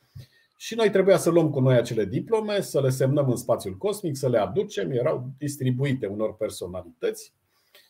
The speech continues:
și lui Popov i-a venit ideea ca, în loc de acele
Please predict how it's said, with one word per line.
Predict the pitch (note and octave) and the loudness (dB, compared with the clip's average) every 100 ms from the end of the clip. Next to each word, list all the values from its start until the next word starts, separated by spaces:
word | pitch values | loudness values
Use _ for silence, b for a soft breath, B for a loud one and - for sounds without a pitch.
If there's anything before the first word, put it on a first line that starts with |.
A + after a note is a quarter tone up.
| b b | b b
și | - - - - G3 G3 G3 F#3 - _ _ _ _ _ _ _ _ _ | -20 -18 -16 -14 -10 -4 -4 -4 -8 _ _ _ _ _ _ _ _ _
lui | - C#3+ | -10 -6
Popov | C3 B2+ D3 | -4 0 2
i-a | B2+ A#2 | 2 0
venit | A2+ A2+ G2+ | 0 -4 -6
ideea | G2 C3+ G2 F#2+ | -4 -2 -2 -4
ca, | - C#3 C3+ B2+ B2 A#2+ - _ _ _ _ _ _ _ _ _ _ _ _ - | -2 0 2 2 0 -6 -16 _ _ _ _ _ _ _ _ _ _ _ _ -4
în | C3 | 2
loc | D3+ C#3+ | 4 4
de | C3 | 6
acele | A#2 - A#2+ A2 G2+ E2+ - | 4 4 2 2 0 -6 -12